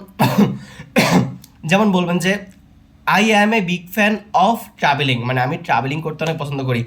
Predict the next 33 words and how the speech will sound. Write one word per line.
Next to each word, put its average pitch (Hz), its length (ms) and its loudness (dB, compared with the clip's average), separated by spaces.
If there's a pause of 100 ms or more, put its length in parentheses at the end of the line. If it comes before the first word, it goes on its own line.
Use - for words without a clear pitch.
(280)
অথবা 185 400 2 (120)
"I 160 120 4
like 170 260 2 (160)
traveling, 135 440 0 (400)
also 240 400 2 (600)
I 156 240 2
love 185 340 4 (640)
gardening", 160 540 0 (800)
এবং 196 280 2 (140)
আমি 160 200 -2
গার্ডেনিং 151 400 0
করতেও 190 340 -6
পছন্দ 156 320 -4
করি, 120 200 -4 (300)
আমি 143 200 -2
ট্রাভেলিং 160 400 2
পছন্দ 185 260 -4
করি 196 180 -2
এবং 185 160 0
আমি 180 140 0
গার্ডেনিংও 151 480 0
পছন্দ 135 300 -6
করি। 120 100 -4
ওকে? - 440 -6 (380)
এরপর 220 280 0
হচ্ছে 240 340 0 (260)
আপনার 160 260 -2
একটা 160 200 0
এম 165 160 0
ইন 175 60 -2
লাইফ 160 220 0
আছে 156 220 -6
না, 147 160 -4